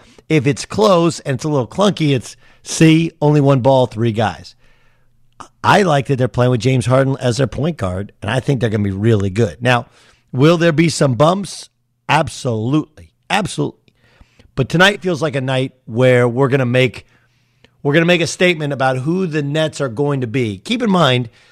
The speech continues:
they've had no, they have very little practice time together, no training camp together.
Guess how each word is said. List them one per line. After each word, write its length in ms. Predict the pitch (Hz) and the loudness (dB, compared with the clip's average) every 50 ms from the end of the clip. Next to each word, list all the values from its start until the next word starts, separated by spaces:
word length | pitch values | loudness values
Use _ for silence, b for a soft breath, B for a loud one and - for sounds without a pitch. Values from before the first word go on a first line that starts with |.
| b b b b b b b b | b b b b b b b b
they've 100 | 139 120 | 0 2
had 180 | 143 143 139 | 2 2 4
no, 440 | 143 160 165 175 175 175 165 - _ _ _ _ _ _ _ - | 4 4 4 4 4 2 -2 -4 _ _ _ _ _ _ _ -2
they 80 | 135 | 0
have 80 | 135 127 | 0 0
very 420 | 113 107 107 113 - - 185 190 | -2 -4 -2 2 4 4 4 4
little 160 | 190 190 175 139 | 2 2 0 0
practice 440 | - 151 151 143 - - 147 - | 0 0 0 0 0 -2 -6 -4
time 220 | - 123 120 113 101 | -2 0 0 0 0
together, 400 | 98 90 101 95 90 98 104 - b b b b b | -2 -2 -4 -6 -6 -6 -6 -8 b b b b b
no 240 | b 127 143 175 190 | b 2 2 4 2
training 360 | 180 - - 151 139 131 117 | 2 0 0 0 2 0 0
camp 220 | - - 107 101 82 | 0 0 0 0 -2
together. 380 | 92 90 104 98 92 107 104 | -4 -6 -8 -6 -6 -8 -8